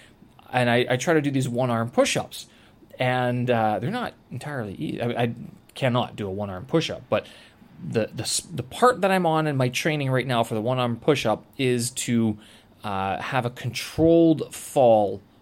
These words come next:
towards the bench. And of course, I'm not, like, falling, slamming into the bench. It's like I have, I'm, I have most of my weight on one arm, and then I lower myself down as,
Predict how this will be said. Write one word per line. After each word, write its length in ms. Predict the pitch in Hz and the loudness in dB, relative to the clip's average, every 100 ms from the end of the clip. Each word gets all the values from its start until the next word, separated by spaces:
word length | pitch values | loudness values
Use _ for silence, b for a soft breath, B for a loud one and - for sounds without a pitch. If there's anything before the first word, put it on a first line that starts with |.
| _ | _
towards 640 | - 123 107 104 101 - - | -8 -4 0 0 -2 -6 -8
the 140 | 113 | -6
bench. 360 | 98 95 92 113 | -6 -6 -8 -8
And 40 | |
of 80 | 104 | -4
course, 200 | 117 - | -4 -4
I'm 100 | 113 | -6
not, 180 | 113 - _ - | -6 -8 _ -16
like, 200 | 104 95 | -16 -14
falling, 420 | - 143 113 98 | 2 4 4 0
slamming 480 | - - 135 123 110 | -4 -2 0 0 -2
into 160 | 98 104 | -4 -6
the 80 | |
bench. 320 | 104 143 123 B B B B | -4 -2 -2 B B B B
It's 180 | - 123 | -8 -2
like 180 | 113 - | 0 0
I 100 | 117 | -2
have, 500 | 117 143 131 123 123 b b b _ - | -2 -2 0 0 -2 b b b _ -8
I'm, 160 | 113 113 | -6 -8
I 60 | |
have 240 | 110 131 117 | -4 -2 2
most 320 | 123 165 156 | 2 2 0
of 60 | |
my 100 | 147 | -2
weight 260 | 127 127 123 | 0 0 -2
on 240 | 113 101 | -4 -2
one 320 | 107 123 131 131 | 0 0 0 -4
arm, 400 | 120 117 175 302 B B B _ | -4 -2 -2 -6 B B B _
and 180 | - 120 | -6 -2
then 80 | 113 | 0
I 60 | 113 | 0
lower 540 | 113 123 147 165 170 | 2 6 8 8 6
myself 600 | 139 131 - 123 113 - | 4 0 2 2 2 0
down 540 | 147 135 120 110 104 104 B B B | -2 2 2 2 0 -6 B B B
as, 260 | 107 104 | -2 -2